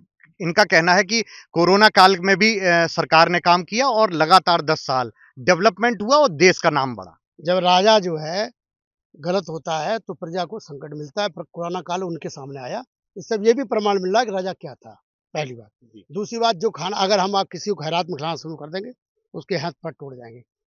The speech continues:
Speaker 2: ये मोदी जी खुद कहते थे, उनकी उसमें स्लोगन में हम आपको भेज देंगे, वो ये कहते थे कि किसी को जो है मुफ्त में मत दो, और यही मुफ्त में देके पूरे भारत को जो है एटी परसेंट जनता को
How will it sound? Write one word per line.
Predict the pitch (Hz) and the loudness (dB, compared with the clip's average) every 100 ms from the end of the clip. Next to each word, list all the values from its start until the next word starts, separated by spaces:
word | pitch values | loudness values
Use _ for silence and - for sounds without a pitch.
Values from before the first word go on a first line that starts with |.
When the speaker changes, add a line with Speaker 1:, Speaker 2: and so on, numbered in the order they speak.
| _ | _
Speaker 2:
ये | 160 220 | -2 0
मोदी | 208 190 202 240 | 2 2 2 0
जी | 196 | -2
खुद | 233 - 247 | -4 -4 -6
कहते | - 165 - 180 | -4 -10 -8 -10
थे, | - 277 | -8 -8
उनकी | 208 180 214 214 | -8 -8 -8 -10
उसमें | - 170 170 139 151 _ _ | -12 -16 -14 -14 -14 _ _
स्लोगन | 185 175 170 165 | -10 -6 -6 -6
में | 165 | -6
हम | 156 | -6
आपको | 147 - 139 | -10 -12 -16
भेज | 123 | -16
देंगे, | 117 117 147 247 _ _ - | -18 -18 -18 -20 _ _ -14
वो | 185 | -2
ये | 208 | -2
कहते | 190 170 202 | -2 -8 -8
थे | 240 | -8
कि | 233 | -10
किसी | 180 156 | -12 -12
को | 185 185 | -8 -8
जो | 160 | -6
है | 165 233 _ 175 | -8 -10 _ -8
मुफ्त | 196 - | -6 -6
में | 175 143 | -8 -10
मत | 110 | -14
दो, | 123 117 _ _ - | -16 -18 _ _ -2
और | |
यही | 202 240 | 4 4
मुफ्त | 226 208 202 | 4 -2 -4
में | 190 | -6
देके | 190 247 285 | -4 -4 -6
पूरे | _ _ - 196 220 | _ _ -6 0 0
भारत | 151 175 165 | 0 -6 -6
को | 190 | -8
जो | 180 165 | -6 -6
है | 175 | -6
एटी | - 170 180 | -8 -14 -14
परसेंट | 151 165 147 160 160 | -16 -16 -12 -10 -8
जनता | 147 139 151 | -10 -10 -10
को | 196 | -10